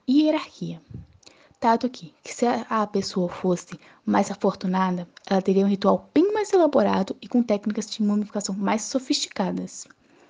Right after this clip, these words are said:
Em sua forma mais elaborada, a de mumificação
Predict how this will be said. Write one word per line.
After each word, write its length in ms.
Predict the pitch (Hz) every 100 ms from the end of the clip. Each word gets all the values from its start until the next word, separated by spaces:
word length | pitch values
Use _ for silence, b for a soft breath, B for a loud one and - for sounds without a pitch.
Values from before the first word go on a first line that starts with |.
| B B B B B B B
Em 60 |
sua 140 | 254 320
forma 280 | 339 302 254
mais 240 | 262 302
elaborada, 680 | 381 226 190 196 190 180 - _ _
a 420 | 196 196 185 180 180
de 120 | -
mumificação 680 | 185 175 - 180 - 220